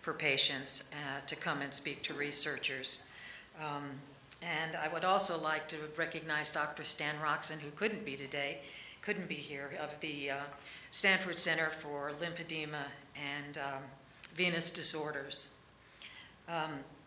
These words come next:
and also I'd like to, uh, recognize Steve Palmer, who has been such a wonderful, uh, a man to videograph-, to video all of our patients. We wanted to create a kind of video aids quilt to, uh,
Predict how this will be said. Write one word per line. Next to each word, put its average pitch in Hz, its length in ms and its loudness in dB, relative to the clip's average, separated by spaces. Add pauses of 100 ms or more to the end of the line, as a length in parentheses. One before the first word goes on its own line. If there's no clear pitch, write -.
(1400)
and 185 120 -2
also 180 300 4
I'd 156 160 0
like 156 280 0
to, 156 340 -4
uh, 151 200 -2
recognize 160 520 0
Steve 156 480 0 (100)
Palmer, 151 640 -4
who 160 140 -10
has 147 180 -2
been 156 180 -2
such 147 260 0
a 160 60 -6
wonderful, 151 580 -6 (480)
uh, 147 280 -4 (500)
a 156 100 -10
man 160 280 0
to 160 140 -2
videograph-, 160 760 0 (300)
to 156 160 2
video 165 560 2
all 170 260 2
of 160 100 -2
our 147 300 -2 (320)
patients. 160 500 4
We 165 120 -2
wanted 170 340 -2
to 160 80 2
create 160 640 0
a 151 60 -6
kind 156 340 -2
of 139 60 -4
video 156 440 -2
aids 165 320 0
quilt 139 440 -6 (400)
to, 156 360 0
uh, 147 200 -2